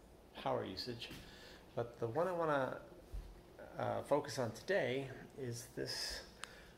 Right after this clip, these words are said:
uh, bedside clock that I brought up from the bedroom to show you.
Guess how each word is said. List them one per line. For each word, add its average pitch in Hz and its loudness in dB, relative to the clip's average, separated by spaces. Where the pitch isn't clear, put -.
uh, 117 0
bedside 135 6
clock - 4
that 107 2
I 98 0
brought 110 6
up 117 4
from 113 0
the 107 2
bedroom 113 2
to - -8
show 120 4
you. 98 4